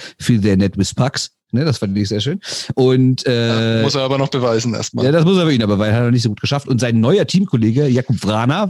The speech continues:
Speaker 1: lange bei Washington, auch nicht der allerschlechteste, feilschnell. Und den spreche ich bestimmt falsch aus, Philipp Rytil, der auch recht hoch gedraftet wurde von den Rangers. Also die Tschechen, klar, haben wir häufiger schon gesagt, sind nicht mehr so eine absolute Top-Nation.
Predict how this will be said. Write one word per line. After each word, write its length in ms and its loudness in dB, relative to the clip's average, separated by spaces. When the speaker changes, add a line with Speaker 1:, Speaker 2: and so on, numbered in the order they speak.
Speaker 1:
lange 260 0
bei 80 -2
Washington, 420 -2
auch 260 -2
nicht 240 2
der 120 0
allerschlechteste, 580 0
feilschnell. 640 -2
Und 500 2
den 100 0
spreche 240 -4
ich 60 -4
bestimmt 400 0
falsch 320 -2
aus, 180 0
Philipp 460 0
Rytil, 640 0
der 160 2
auch 240 -2
recht 180 0
hoch 140 0
gedraftet 440 -2
wurde 200 0
von 100 0
den 80 2
Rangers. 540 0
Also 240 0
die 80 -2
Tschechen, 640 0
klar, 240 0
haben 100 2
wir 80 2
häufiger 320 2
schon 160 2
gesagt, 340 0
sind 160 0
nicht 140 2
mehr 140 2
so 80 2
eine 300 0
absolute 420 -4
Top-Nation. 760 -2